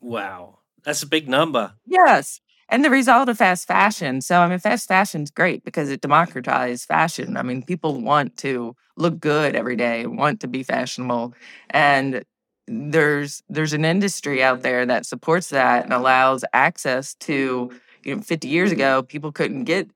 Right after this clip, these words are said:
Speaker 2: fashionable clothes at a reasonable cost. And now they can. But what that's also done is made clothes to not last as long and has made a rapid turnover of clothes. And that's where that average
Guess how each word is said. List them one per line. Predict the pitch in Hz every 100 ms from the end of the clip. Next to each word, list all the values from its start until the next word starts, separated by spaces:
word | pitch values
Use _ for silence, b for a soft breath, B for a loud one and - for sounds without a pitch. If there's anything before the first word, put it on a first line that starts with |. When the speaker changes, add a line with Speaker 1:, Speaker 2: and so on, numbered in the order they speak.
| _ _ _ _
Speaker 2:
fashionable | - 117 - 143 139
clothes | 135 131 120 120
at | 127 113
a |
reasonable | 117 113 123 104
cost. | 120 107 113 - -
And | 131
now | 139 127
they | 123
can. | - 156 139 120
But | 127 - -
what | 120 113
that's | 123 110 - -
also | 185 208 180
done | 143 123 117 120 120 B B -
is | 143 143 135
made | 143 131 127 113
clothes | 113 139 123 123 123 123 123 - _ -
to | -
not | 127 120 123
last | 131 143 160 -
as | 139
long | 123 120 117 113 110 _ _ -
and | 127 120 123 120
has | 117 135 117
made | 135 123 120
a | 117
rapid | 127 123 123 117 -
turnover | 160 190 139 120 120
of | 123
clothes. | - 123 117 120 120
And | 127
that's | 131 127 -
where | 131
that | 127 123 -
average | 127 120 123 120 -